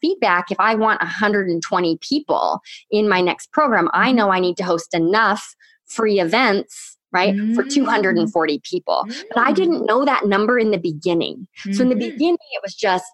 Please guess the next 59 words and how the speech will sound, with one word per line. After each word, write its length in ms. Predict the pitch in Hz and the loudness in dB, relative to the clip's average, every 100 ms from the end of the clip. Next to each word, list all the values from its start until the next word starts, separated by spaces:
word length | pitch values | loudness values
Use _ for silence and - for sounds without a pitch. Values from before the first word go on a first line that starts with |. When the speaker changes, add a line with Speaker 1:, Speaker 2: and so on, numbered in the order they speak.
| _ - | _ -4
Speaker 1:
"Let 120 | 190 | 0
me 200 | 190 175 - | 0 -2 0
ask 340 | 180 220 - | 0 0 -4
some 160 | 294 277 | -2 -2
people 420 | 294 285 294 294 - | -2 0 0 0 -6
to 80 | - | -4
refer 360 | 170 165 214 262 | -4 0 0 2
their 140 | 285 | 0
friends. 400 | 285 285 277 285 _ - | 0 0 0 -2 _ -8
Let's 140 | 160 - | -6 -4
have 360 | - 175 220 | 0 0 2
them 140 | 262 269 | 0 0
show 280 | - 269 | 0 2
up." 200 | 269 277 269 - _ - 190 175 | 2 0 -2 -16 _ -12 -8 -2
Right? 140 | 208 214 | -2 2
So 60 | |
I 20 | 220 | 0
Speaker 2:
Mm-hmm. 80 | 233 | 2
Speaker 1:
had 160 | 226 | -2
the 60 | 214 | -4
simple 640 | - - 320 330 330 220 | -8 -2 0 0 0 -2
system 640 | - 175 156 - 147 147 185 | -2 -4 -4 -2 0 2 -2
so 140 | 208 | 0
that 100 | 190 | 2
I 80 | 190 | 2
could 160 | 190 | 0
Speaker 2:
Mm-hmm. 120 | 185 220 | -2 0
Speaker 1:
get 220 | 214 - | -2 -2
the 120 | - - | -8 -4
feedback 480 | 294 349 226 190 185 | -2 0 -2 0 0
I 120 | 175 | 0
needed 440 | 190 254 190 170 | 2 2 0 -2
to 100 | 165 | -2
refine 480 | 147 135 - 143 151 | -2 -2 -2 -2 0
it. 120 | 107 - - - - | -2 -8 -18 -12 -2
And 120 | 208 | 0
I 80 | 214 | 0
think 240 | 277 277 - | 0 -2 -2
I, 180 | 202 196 - | -2 -2 -6
the 100 | 196 | -6
point 260 | 247 240 | -2 0
I 80 | 202 | 2
wanted 320 | 185 190 190 | 2 0 0
to 100 | 190 | -2
make 320 | 185 208 240 233 180 | -2 0 0 -4 -2
was 420 | 170 165 165 - - - - | 0 2 -2 -6 -20 -14 -4
a 80 | 190 | 0
lot 180 | 202 | 2
of 120 | 247 - | 0 -2
people 280 | 226 208 202 214 | -2 -2 -2 -2
think 160 | 208 208 | -2 0
they 140 | 190 | 0
need 180 | 190 185 | 0 -2
to 80 | 170 | -8
start 500 | - - 185 190 - | -10 -2 0 2 0
with 80 | 202 | 0
a 80 | 175 | 2
refined 580 | 170 - 165 160 170 165 | 0 2 2 2 0 -2
system, 600 | - 156 - 240 269 | -4 -6 0 0 2